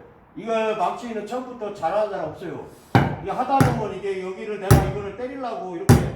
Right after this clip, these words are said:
신중하게 이렇게 딱 치라고. 그러면 이게 딱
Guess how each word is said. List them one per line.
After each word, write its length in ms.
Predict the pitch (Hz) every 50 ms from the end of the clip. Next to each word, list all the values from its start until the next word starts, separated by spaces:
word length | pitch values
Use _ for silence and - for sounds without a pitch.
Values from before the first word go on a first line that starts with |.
| - - - -
신중하게 720 | - - 269 269 277 262 277 277 277 269 254 233 226 220 202
이렇게 380 | - - - - - 190 -
딱 220 | - - - - -
치라고. 380 | - - 214 - - - - _ _ _ _ _ _
그러면 500 | - 196 208 208 208 214 220 226 226 226 - - _ _ _ _ -
이게 200 | 277 196 196 202
딱 80 | -